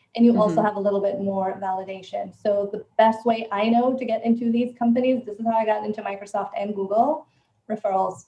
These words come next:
Speaker 1: Someone from the inside who knows you can vouch for you and make sure that they put your resume at the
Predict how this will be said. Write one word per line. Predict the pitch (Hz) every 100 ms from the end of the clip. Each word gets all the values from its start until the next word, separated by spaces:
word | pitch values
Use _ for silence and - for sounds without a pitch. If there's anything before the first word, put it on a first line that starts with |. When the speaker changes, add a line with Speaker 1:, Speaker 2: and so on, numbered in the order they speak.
| _
Speaker 1:
Someone | - 233 226 240 233
from | 214
the | 208 -
inside | 202 202 196 196
who | 196 214
knows | 247 254 240
you | 247 240
can | - 202 196
vouch | 196 208 208
for | 214
you | 220 226
and | 196
make | 196 196
sure | - 196
that | 196 190 190
they | 196 190
put | - 208
your | 202 196 190
resume | 185 190 220 247
at | 233
the | 196